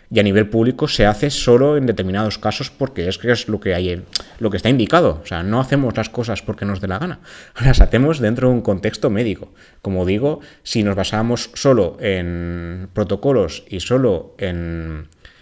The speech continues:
en pruebas, mm, ¿para qué sirven los médicos? Quiero decir, nosotros nos basamos en,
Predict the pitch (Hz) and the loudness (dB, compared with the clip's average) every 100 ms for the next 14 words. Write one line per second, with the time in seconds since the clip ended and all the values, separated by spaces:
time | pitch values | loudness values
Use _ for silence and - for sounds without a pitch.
0 | - 98 90 107 117 139 185 - - - | -10 -6 -2 2 4 4 0 -8 -16 -14
1 | 95 87 85 82 87 85 117 113 - - | -8 -8 -8 -6 -6 -2 -2 -2 -6 -4
2 | 127 113 127 175 156 92 73 - - 101 | -2 0 -2 -2 -4 -4 -8 -12 -8 -4
3 | 98 87 90 82 95 92 113 131 123 113 | -4 -4 -8 -8 -8 -6 -6 -4 -4 -2
4 | 131 131 104 104 - | -4 -2 -2 -4 -8